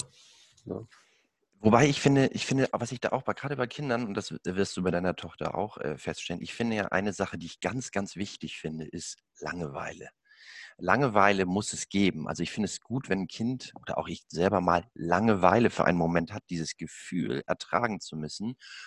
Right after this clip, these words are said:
Speaker 2: Und der normale Griff ist in dem Moment der Langeweile, ist vielleicht dann zum Smartphone, zum, zu Netflix, zum Rechner, sonst wie.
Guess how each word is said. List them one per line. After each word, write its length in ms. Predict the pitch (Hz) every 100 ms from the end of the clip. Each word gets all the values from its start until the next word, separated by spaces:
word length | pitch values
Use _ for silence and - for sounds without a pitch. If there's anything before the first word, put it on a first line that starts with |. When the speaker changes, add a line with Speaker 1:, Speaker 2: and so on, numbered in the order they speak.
| - - -
Speaker 2:
Und 220 | 101 98 -
der 180 | 98
normale 440 | 90 85 82 117 131
Griff 280 | 117 131 110
ist 140 | -
in 220 | 95 82
dem 100 | 92
Moment 300 | 87 85 80
der 80 | 78
Langeweile, 640 | 78 95 92 82 85 85
ist 140 | 69 -
vielleicht 360 | 85 78 71
dann 160 | 80 76
zum 360 | - 76 73 - _ _ _ _ -
Smartphone, 680 | - 90 90 90 85 85 87 _ _ _
zum, 400 | - 82 78 78 - - - - -
zu 120 | - 76
Netflix, 420 | 76 - - -
zum 140 | 78
Rechner, 400 | 76 82 - 80 -
sonst 420 | 73 85 110 -
wie. 240 | 80 104